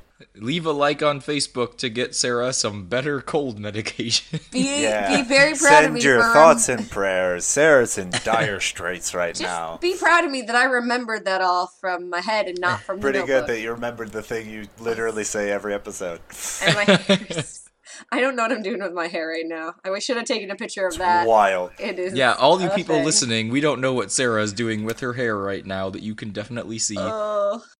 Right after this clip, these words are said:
Speaker 3: Let's go on to our final segment, which is, Guys, I Learned Something Today.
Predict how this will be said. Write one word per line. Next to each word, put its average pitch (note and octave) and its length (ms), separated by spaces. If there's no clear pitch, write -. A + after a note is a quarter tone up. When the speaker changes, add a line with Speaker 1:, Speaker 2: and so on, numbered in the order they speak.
Speaker 3:
Let's C#3 260
go C#3 200
on A#2+ 200
to G2+ 160
our G#2 220
final A#2+ 560
segment, E2+ 720
which A2+ 240
is, C#3 420
Guys, C3+ 680
I B2 220
Learned G#2 460
Something E2 400
Today. D#2+ 420